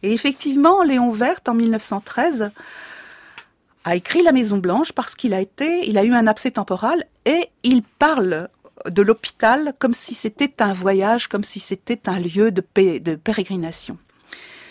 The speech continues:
Et j'ai, j'ai trouvé que le personnage était assez extraordinaire. J'ai tiré le fil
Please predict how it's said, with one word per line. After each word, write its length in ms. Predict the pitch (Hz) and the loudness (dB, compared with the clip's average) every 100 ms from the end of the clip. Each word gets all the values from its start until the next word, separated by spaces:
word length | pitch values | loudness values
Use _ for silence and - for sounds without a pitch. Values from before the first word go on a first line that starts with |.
| - - _ - | -20 -20 _ 0
Et 100 | 262 | 2
j'ai, 260 | 220 381 _ | 4 2 _
j'ai 160 | - - | -6 -6
trouvé 200 | - 208 | -2 -2
que 80 | - | -4
le 60 | |
personnage 560 | - 139 - 170 185 - | -8 -10 -8 -8 -8 -10
était 180 | - - | -16 -16
assez 180 | - - | -14 -12
extraordinaire. 400 | 202 - 220 294 | -12 -8 -4 -2
J'ai 120 | 247 | -4
tiré 220 | - 214 | -6 -8
le 60 | 175 | -8
fil 400 | - - 370 302 | -8 -4 -4 -4